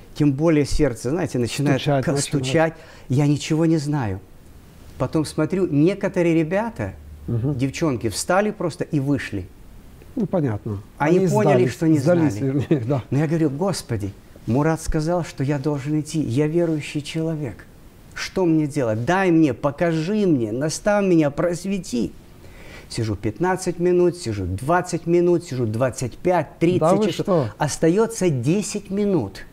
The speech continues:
Speaker 2: Ага.
Speaker 1: И я: "Господи, что делать?" Но,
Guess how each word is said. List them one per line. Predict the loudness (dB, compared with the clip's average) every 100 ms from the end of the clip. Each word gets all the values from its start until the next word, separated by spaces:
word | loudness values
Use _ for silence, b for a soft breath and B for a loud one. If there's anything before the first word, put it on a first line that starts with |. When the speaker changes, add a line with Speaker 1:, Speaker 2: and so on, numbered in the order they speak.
| -20 -20 -20 -20 -8 -4
Speaker 2:
Ага. | -2 -2 -4 0
Speaker 1:
И |
я: | 0 0
"Господи, | 0 -2 -2 -4 -4 -4 -6 -18 -20 -20 -20 -20 -20 -20 -20 -12
что | -10 -4 -2
делать?" | 2 2 2 -4 -10 -16 -20 -20 -20 -20 -20 -20 -20 B B B B 0
Но, | 2 4 0 -6